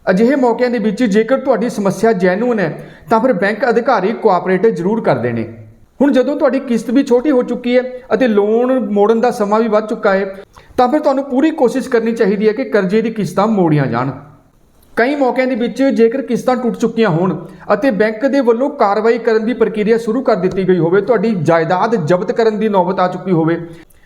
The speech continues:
ਤਾਂ ਫਿਰ ਤੁਸੀਂ ਆਪਣੀ ਕੋਈ ਜਾਇਦਾਦ ਬੈਂਕ ਦੇ ਕੋਲ ਗਿਰਵੀ ਵੀ ਰੱਖ ਸਕਦੇ ਹੋ। ਆਪਣੀ ਕਿਸੇ ਹੋਰ ਜਾਇਦਾਦ ਨੂੰ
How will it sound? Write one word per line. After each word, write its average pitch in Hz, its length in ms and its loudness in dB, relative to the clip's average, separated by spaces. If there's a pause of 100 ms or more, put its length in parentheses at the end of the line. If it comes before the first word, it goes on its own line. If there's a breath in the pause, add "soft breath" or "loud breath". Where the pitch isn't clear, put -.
(120 loud breath)
ਤਾਂ 247 120 4
ਫਿਰ 302 120 2
ਤੁਸੀਂ 269 320 -2
ਆਪਣੀ 254 340 0
ਕੋਈ 254 260 0
ਜਾਇਦਾਦ 190 540 2
ਬੈਂਕ 202 300 -2
ਦੇ 247 120 0
ਕੋਲ 214 240 2
ਗਿਰਵੀ 190 380 0
ਵੀ 208 120 0
ਰੱਖ 160 160 0
ਸਕਦੇ 135 320 -2
ਹੋ। 117 160 -4 (440)
ਆਪਣੀ 247 280 0
ਕਿਸੇ 269 240 0
ਹੋਰ 208 280 2
ਜਾਇਦਾਦ 196 460 0
ਨੂੰ 220 100 -2